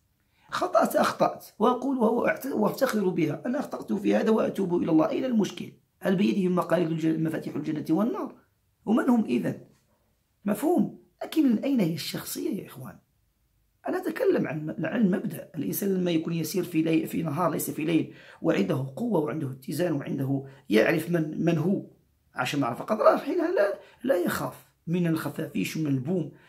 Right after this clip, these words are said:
لا يخاف من الأفاعي والعقارب، لأنه يعرف سلاحه ويعرف قوته ويعرف الضوء الذي بيده وفي قلبه وأمام، في ناصيته وفي عينه بفضل الله سبحانه وتعالى. لكن الذي يكون في الغبش وبين بين،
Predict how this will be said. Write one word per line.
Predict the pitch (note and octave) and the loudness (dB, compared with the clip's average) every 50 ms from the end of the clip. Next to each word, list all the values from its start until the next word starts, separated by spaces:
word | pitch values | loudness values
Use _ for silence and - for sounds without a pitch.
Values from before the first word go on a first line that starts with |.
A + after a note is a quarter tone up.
| - _ - | -20 _ -4
لا | - A3 B3 | 0 2 2
يخاف | B3+ A3+ - - - G3 - - | 2 2 2 0 0 -2 -2 -2
من | - E3+ E3+ D#3+ | -2 0 0 0
الأفاعي | C#3+ - - E3 D#3+ - - D#3+ A#2+ A#2+ | -2 -2 -4 -6 -6 -4 -2 -2 0 0
والعقارب، | D#3 C#3+ C3+ G#2 G#2+ A#2 - - D#3+ F3+ E3 C#3+ C3+ - - - _ _ _ - | -2 -2 -2 -2 -4 -6 -2 0 2 2 2 2 0 -4 -8 -14 _ _ _ -4
لأنه | C4 F4+ D#4+ C4 | -4 -2 0 2
يعرف | A#3 A3+ G#3+ G#3+ - - - - | 2 4 4 4 2 0 -4 -6
سلاحه | - - - F3 F#3+ - - - E3 | -6 -4 0 0 0 2 2 2 2
ويعرف | D#3+ D#3 C3+ D3 F3+ E3+ - | 2 2 2 0 0 -2 -4
قوته | - - - A3 G#3 G3 F3 D#3+ - D#3+ D3 - - - - - - - - | -8 -6 -2 0 2 2 2 2 2 0 0 0 -2 -6 -6 -6 -6 0 4
ويعرف | E3+ F#3+ F#3 E3+ F3+ - E3 | 6 6 6 6 4 2 -2
الضوء | D#3+ C#3 F#3 G#3+ G3 - | 0 2 4 4 4 4
الذي | E3 D#3 C#3 C3+ C#3 | 4 2 2 0 -2
بيده | C3+ C#3+ D#3 D#3+ D#3 - C#3+ | -2 0 0 0 0 0 0
وفي | C#3+ C#3 - C#3 | 0 -2 -2 -4
قلبه | - - E3+ D#3+ D#3 D3 - C#3 D3+ E3 D#3+ D#3+ | -4 0 0 0 0 0 -2 -2 -2 -2 -2 -4
وأمام، | D#3+ - D#3 D3+ D3+ D3+ D3+ D#3 D#3+ - - - | -4 -4 -4 -4 -6 -6 -6 -8 -8 -10 -14 -6
في | - - E3+ | 0 4 4
ناصيته | D#3+ D3+ D3+ - D#3+ D#3+ D#3+ E3 D#3+ | 4 4 4 2 0 0 0 0 -2
وفي | C#3+ - - D#3+ | -4 -4 -4 -4
عينه | - - E3+ F#3 F#3+ F3+ - | -4 -2 0 0 0 -2 -4
بفضل | - - D#3+ | -6 -6 -4
الله | D#3 D#3+ | -2 -4
سبحانه | D#3+ - E3+ F3 | -4 -4 -6 -6
وتعالى. | E3 F3 F3+ G#3 G3 F3+ D#3+ E3 - _ _ _ _ _ _ _ _ _ _ _ _ _ _ _ _ - | -4 -2 -2 -2 -2 -2 -4 -8 -12 _ _ _ _ _ _ _ _ _ _ _ _ _ _ _ _ -2
لكن | A3+ A3+ A#3+ B3+ | -2 0 2 2
الذي | C4 A3 A3+ A#3 | 2 2 2 2
يكون | A3 - A#3+ A3+ | 0 0 0 0
في | - G3+ | 2 2
الغبش | F#3+ - G3 F#3 F#3 - - | 2 2 2 2 0 0 -2
وبين | E3 E3 E3+ G3+ G#3 G#3+ | 0 2 4 4 4 4
بين، | G#3 - G4 F#4 D4+ G#3 - - | 4 4 4 6 4 4 2 -2